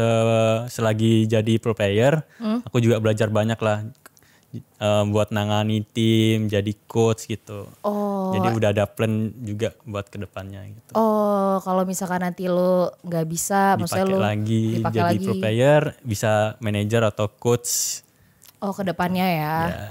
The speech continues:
Speaker 2: Dan lo membiarkan yang anak-anak muda ini bisa menggantikan
Speaker 1: Ya.
Speaker 2: ranah lo sendiri. Tapi kalau ngomongin kedepannya, setelah nanti lo bisa jadi, eh, coach atau analis di kedepannya, mungkin di umur lo yang udah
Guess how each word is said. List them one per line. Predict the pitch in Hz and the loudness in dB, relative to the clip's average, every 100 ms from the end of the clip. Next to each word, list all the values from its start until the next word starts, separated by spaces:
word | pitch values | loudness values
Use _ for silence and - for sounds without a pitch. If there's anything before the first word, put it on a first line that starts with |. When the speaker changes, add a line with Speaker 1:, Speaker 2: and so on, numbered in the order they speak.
| - | -10
Speaker 2:
Dan | 185 170 | -8 -6
lo | 190 | -4
membiarkan | 202 185 175 190 | -4 -4 -4 -4
yang | 185 165 | -4 -4
anak-anak | 160 160 | -4 -6
muda | 185 175 | -6 -2
ini | 160 180 | -2 -2
bisa | 190 175 | -4 -4
menggantikan | 165 156 151 151 170 160 160 | -6 -4 -6 -6 -6 -6 -8
Speaker 1:
Ya. | - 180 | -4 -4
Speaker 2:
ranah | 170 170 | -2 -2
lo | 165 160 | -2 -2
sendiri. | 160 160 147 151 147 151 143 135 _ _ _ - - - - | -6 -8 -8 -10 -10 -12 -14 -16 _ _ _ -8 -8 -8 -10
Tapi | - 254 | -6 -2
kalau | 269 320 285 | 2 4 4
ngomongin | 262 254 247 254 | 4 2 2 2
kedepannya, | 240 254 226 214 208 233 269 285 | 2 0 2 0 2 2 2 0
setelah | 240 226 214 226 | -4 0 2 2
nanti | 214 226 | -2 0
lo | 240 | 0
bisa | 226 214 208 | 0 -2 -4
jadi, | 180 185 175 180 180 147 | -2 -6 -4 -6 -6 -8
eh, | _ _ 180 175 | _ _ -4 -2
coach | 202 180 | -2 -2
atau | - 190 | -2 -2
analis | 185 196 214 175 - - | 0 2 0 0 -6 -8
di | 165 | -12
kedepannya, | 175 170 175 170 170 | -8 -4 -4 -4 -6
mungkin | 180 165 160 170 | -8 -12 -10 -6
di | |
umur | 165 156 156 | -4 -4 -4
lo | 156 156 | 0 2
yang | 151 151 | 0 -2
udah | 156 165 147 147 147 | -4 -2 2 0 0